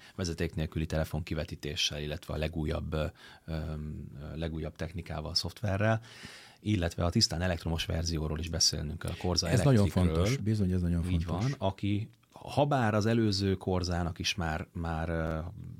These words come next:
Speaker 1: ha jól emlékszem, öt éve van tisztán elektromos verziója, de most ennek az új Korzának, ennek egy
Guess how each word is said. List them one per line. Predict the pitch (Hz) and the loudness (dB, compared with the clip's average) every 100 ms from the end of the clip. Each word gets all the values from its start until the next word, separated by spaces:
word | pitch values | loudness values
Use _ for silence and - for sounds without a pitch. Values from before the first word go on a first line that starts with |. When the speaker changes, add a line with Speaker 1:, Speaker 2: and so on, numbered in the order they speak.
| - | -14
Speaker 1:
ha | - | -8
jól | 82 | -4
emlékszem, | 85 82 90 | -2 -2 0
öt | 104 - | 0 4
éve | 95 85 80 | 2 2 2
van | 78 78 - - | 0 -2 -4 0
tisztán | - - 78 | 0 0 -2
elektromos | 82 80 - 78 - | -4 -4 -6 -4 -4
verziója, | 82 82 95 117 143 175 175 - - - - | -4 -2 0 2 2 -2 -4 -14 -20 -20 -14
de | - 87 | 0 4
most | 127 - - | 4 2 0
ennek | 120 120 90 | 2 2 2
az | 87 | 0
új | 95 92 | 2 2
Korzának, | - 80 85 85 110 160 160 - - - - | 0 0 0 2 2 0 -4 -12 -20 -14 -8
ennek | 98 87 87 | -4 -2 -2
egy | 82 - | -2 -4